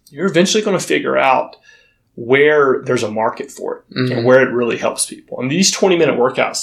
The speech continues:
Speaker 1: started as fifty. You know, like, I thought
Speaker 2: Yeah.
Speaker 1: fifty minutes 'cause that's what I did.
Speaker 2: Right.
Speaker 1: But I realized that fifty minutes was too long for the majority of busy mom and dads at home.
Speaker 2: Mm-hmm.
Speaker 1: So we ended up chopping it to twenty. I never would have thought I'd be doing twenty minute
Speaker 2: Yeah.
Speaker 1: workouts. So for those of you at home,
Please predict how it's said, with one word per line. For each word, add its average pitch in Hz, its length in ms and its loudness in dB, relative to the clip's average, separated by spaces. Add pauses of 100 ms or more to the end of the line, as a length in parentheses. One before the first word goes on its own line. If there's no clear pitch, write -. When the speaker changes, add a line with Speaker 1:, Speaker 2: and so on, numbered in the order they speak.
Speaker 1:
started 139 460 2
as - 140 -2
fifty. - 540 -10 (600)
You 120 100 -8
know, 123 60 -4
like, 123 360 -2
I 135 140 -2
thought 143 200 0
Speaker 2:
Yeah. 120 40 -4
Speaker 1:
fifty 123 340 -4
minutes 135 320 0
'cause - 120 -6
that's 123 200 0
what 127 120 0
I 175 120 2
did. - 360 -6
Speaker 2:
Right. 117 220 0 (180)
Speaker 1:
But 135 120 2
I 131 40 2
realized 139 320 2
that 120 60 -6
fifty 143 240 -4
minutes 160 300 0
was - 260 -8
too 165 240 -4
long 147 300 4
for 147 120 -2
the 127 40 2
majority 131 520 2
of 120 200 2
busy 127 220 0
mom 143 220 0
and 143 60 -6
dads 175 260 -2
at - 80 -4
home. - 260 -12
Speaker 2:
Mm-hmm. 127 400 -4
Speaker 1:
So - 140 -6
we 143 100 -2
ended 165 160 0
up - 60 -10
chopping 143 380 0
it 165 80 -8
to - 100 -12
twenty. - 380 -6
I - 40 -10
never 175 220 0
would 175 60 2
have 170 40 0
thought 180 140 2
I'd 175 60 0
be 151 60 -2
doing 151 200 0
twenty 156 280 -6
minute 143 220 -6
Speaker 2:
Yeah. 151 240 2
Speaker 1:
workouts. - 180 -4
So 131 220 0
for 143 120 -8
those 185 160 0
of 196 40 -2
you 180 60 0
at 131 80 0
home, 139 280 0